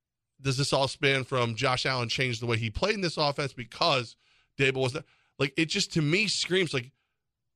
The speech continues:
Brian Daboll was a way bigger part of that team's success than we, than we all realized, which, you know, makes sense, but it continues to grow. And I, I can't remember where,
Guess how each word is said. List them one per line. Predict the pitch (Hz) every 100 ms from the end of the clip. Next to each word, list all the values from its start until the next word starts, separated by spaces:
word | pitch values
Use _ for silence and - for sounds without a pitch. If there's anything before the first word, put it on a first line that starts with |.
| _ _ _ _
Brian | 120 139 247
Daboll | 202 202 202 139
was | 117
a | 110
way | 110 123 143
bigger | 147 175
part | 185 123 120
of | 117
that | 117 123
team's | 131 120
success | 117 - 131 -
than | 107
we, | 110
than | 131 123 117
we | 117
all | 120 120
realized, | 117 214 170 101 98 139 - _ _ _ _ _
which, | - 185 - - - -
you | 165
know, | 113
makes | 123 143 -
sense, | 156 147 214 - - _ _ _ _ _
but | 156 190 160 -
it | 147
continues | - 143 - 196 180 156
to | 131
grow. | 107 135 220 151 - _ _ _ _ _ _ -
And | 156 160 139 123 _ _ _ _ _ _ _ _ _ _
I, | 123 147 -
I |
can't | 120 - 214
remember | 202 165
where, | 127 147 143